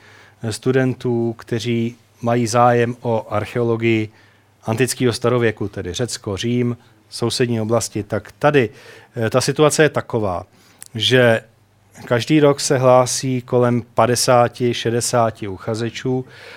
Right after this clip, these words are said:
Můžeme jich přijmout dvacet. Takže pokud si to, eh, zdvojnásobíte,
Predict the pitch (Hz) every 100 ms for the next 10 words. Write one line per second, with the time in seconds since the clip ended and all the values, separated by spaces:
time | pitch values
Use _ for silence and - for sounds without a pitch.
0 | - _ _ _ _ 240 123 131 156 151
1 | 139 - 139 135 135 131 123 - 117 104
2 | 110 - 82 - _ _ _ _ _ _
3 | - _ - 113 117 117 139 170 165 -
4 | 139 104 - 127 104 101 104 120 135 139
5 | 131 139 139 143 156 147